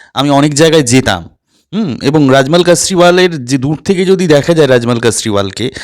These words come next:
ধরা যাক কুচকাওয়াজ হচ্ছে বা ধর-, ধরুন দূর থেকে মানুষটা নেতাজি হেঁটে যাচ্ছে, দূর থেকে যদি কোনো শত্রুরা অভিসন্ধি করে, তারা বুঝতে পারবে না এটা আসল নেতাজি নাকি না রাজমল কাসরিওয়াল। এটা রাজমল কাসরিওয়ালের নিজের লেখা আইএনএ যে বইটা,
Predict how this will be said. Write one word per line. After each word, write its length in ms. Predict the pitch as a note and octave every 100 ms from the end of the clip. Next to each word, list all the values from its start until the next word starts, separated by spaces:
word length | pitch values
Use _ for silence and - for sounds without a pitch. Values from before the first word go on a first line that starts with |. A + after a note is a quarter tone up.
| - -
ধরা 160 | C3 D#3+
যাক 160 | F3 E3+ - - _
কুচকাওয়াজ 540 | - G#3+ - D#3+ C#3+ A2+
হচ্ছে 360 | A2+ - - - - _
বা 100 | C#3
ধর-, 320 | C#3 E3+ C#3
ধরুন 240 | D3 F3 E3
দূর 160 | E3+
থেকে 380 | F3 G3 E3+ E3 - - -
মানুষটা 340 | D#3+ E3 -
নেতাজি 340 | E3 D#3+ D#3+ D3+
হেঁটে 240 | D3 D3+
যাচ্ছে, 340 | A2+ G#2 -
দূর 280 | G#2 D#3 F#3+
থেকে 200 | - F#3
যদি 220 | F#3+ F#3+ F3
কোনো 200 | F#3 F3+
শত্রুরা 440 | E3+ - F#3+ E3
অভিসন্ধি 440 | D#3 E3 F3+ E3+
করে, 280 | D#3+ B2 A#2 - - -
তারা 160 | - G3
বুঝতে 300 | F3 F3+ B3
পারবে 220 | A3 F#3
না 180 | D3 D3
এটা 280 | D#3 E3 D#3
আসল 300 | C#3+ - G3
নেতাজি 460 | G3 G#3+ B3 D3+
নাকি 200 | C3+ C#3+
না 80 | D#3
রাজমল 340 | C#3+ B2 C#3+ C3+
কাসরিওয়াল। 540 | B2 - A#2+ G2 G2
এটা 160 | E3 G#3
রাজমল 280 | F#3 G3
কাসরিওয়ালের 500 | F#3+ F3+ - F#3+ F#3+ F#3 - - D3+
নিজের 300 | E3+ F#3 F3
লেখা 280 | E3 -
আইএনএ 360 | D#3+ D3+ E3 E3
যে 120 | D3
বইটা, 420 | C#3+ D3 C#3+ B2